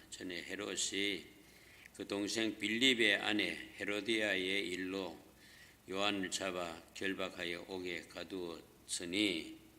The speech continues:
왜 그 요한을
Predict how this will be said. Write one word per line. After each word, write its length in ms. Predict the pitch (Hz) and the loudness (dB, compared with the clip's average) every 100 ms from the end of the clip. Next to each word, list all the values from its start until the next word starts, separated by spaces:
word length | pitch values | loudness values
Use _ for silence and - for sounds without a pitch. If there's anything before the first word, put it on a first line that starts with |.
| - - - - - - - | -20 -20 -20 -20 -20 -20 -14
왜 640 | 92 113 135 127 113 - - - - - - - - - - - - - - - - - - - - - - | 2 8 10 10 4 -6 -14 -18 -20 -20 -20 -20 -20 -20 -20 -20 -20 -20 -20 -20 -20 -20 -20 -20 -20 -20 -8
그 420 | 107 98 90 - 110 | -4 -4 -6 -10 -6
요한을 800 | 101 110 104 92 87 82 87 | 0 2 2 0 -2 -6 -12